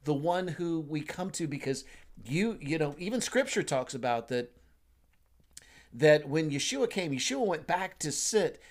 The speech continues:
at the right hand of the Father. You are the one who is leading us and guiding us into all truth. You are the one that is expressing the true heart of the Father. And I want to thank you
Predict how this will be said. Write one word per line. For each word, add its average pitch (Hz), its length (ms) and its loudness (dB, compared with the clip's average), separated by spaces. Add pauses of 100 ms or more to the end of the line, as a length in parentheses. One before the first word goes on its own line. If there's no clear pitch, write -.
(120)
at 139 120 -4
the 156 100 8
right 165 260 2
hand 160 240 -2
of 123 80 0
the 120 80 -2
Father. 160 460 -2 (260)
You 180 500 4
are 170 160 2
the 151 140 4
one 113 540 -4 (340)
who 165 140 2
is 135 200 0
leading 151 380 0
us 123 220 -2
and 113 160 -4
guiding 113 380 -6
us 107 160 -10
into 104 180 -12
all 95 240 -10
truth. 98 340 -14 (340)
You 185 360 2
are 202 60 6
the 160 120 0
one 131 240 0
that 117 100 -6
is 113 160 -8
expressing 117 800 -6 (300)
the 113 100 -4
true 160 320 -4
heart 127 260 -2
of 104 120 -4
the 98 60 -10
Father. 98 340 -8
And 104 200 -10
I 139 140 -8
want 160 220 -8
to 104 40 -8
thank 123 460 -8
you 90 220 -12